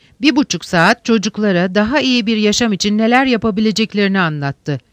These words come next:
Çocuklar ve öğretmenler onu sevdiler. Bir diğer kadın bir kitapçıya giderek T V konuşmacısı olan Terry Cole Whittaker'ın bir kitabını imzalamaya başladı.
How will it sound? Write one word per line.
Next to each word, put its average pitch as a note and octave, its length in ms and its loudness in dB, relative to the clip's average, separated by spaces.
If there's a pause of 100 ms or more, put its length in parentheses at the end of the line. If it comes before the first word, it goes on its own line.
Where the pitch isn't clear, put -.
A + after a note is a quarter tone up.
(460)
Çocuklar A3 580 2
ve A#3+ 120 4
öğretmenler G3+ 720 2
onu A#3 220 0
sevdiler. G3 680 0 (1080)
Bir B3 140 2
diğer E4 300 6
kadın A3+ 380 0
bir B3+ 60 0
kitapçıya B3+ 580 2
giderek F#3 540 2
T A#3+ 220 2
V D4 120 4
konuşmacısı F3+ 760 -2
olan E3+ 400 2
Terry B3+ 460 0
Cole A3 360 0
Whittaker'ın F#3+ 840 0 (360)
bir B3+ 160 0
kitabını A3 460 -2
imzalamaya G3+ 760 2
başladı. C#3+ 520 -4